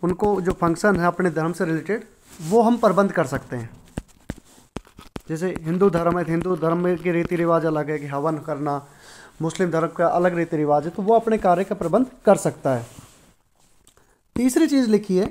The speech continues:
कि कोई चल है या अचल संपत्ति है, चल अचल संपत्ति है, उसका अर्जन कर सकते हैं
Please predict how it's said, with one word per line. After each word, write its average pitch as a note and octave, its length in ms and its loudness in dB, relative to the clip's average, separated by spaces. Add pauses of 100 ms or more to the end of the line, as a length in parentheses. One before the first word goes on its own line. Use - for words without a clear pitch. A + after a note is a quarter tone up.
(920)
कि A3 80 -4
कोई A#3 200 4
चल G#3 280 4
है A3+ 240 2 (120)
या G3 120 0
अचल G#3 300 2
संपत्ति D#3 480 -4
है, B2 80 -4 (2750)
चल F#3+ 220 2
अचल F#3+ 180 -2
संपत्ति E3 480 -4
है, A#3+ 100 -4 (540)
उसका G#3+ 260 0
अर्जन F3 400 2
कर F#3+ 120 0
सकते G3+ 340 -2
हैं C4+ 80 -4